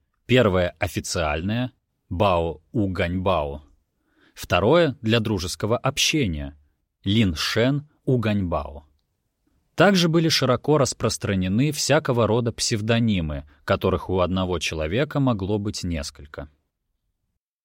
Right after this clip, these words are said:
Хотя я изучал все записанные в книгах сведения о прошлом и собрал все, что в наш век считалось давно забытым и утраченным,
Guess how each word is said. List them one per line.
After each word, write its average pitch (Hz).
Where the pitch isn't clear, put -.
Хотя 151
я 170
изучал 131
все 113
записанные 104
в -
книгах 113
сведения 95
о 92
прошлом 98
и 107
собрал 120
все, 123
что -
в 92
наш 104
век 107
считалось 101
давно 104
забытым 95
и 98
утраченным, 87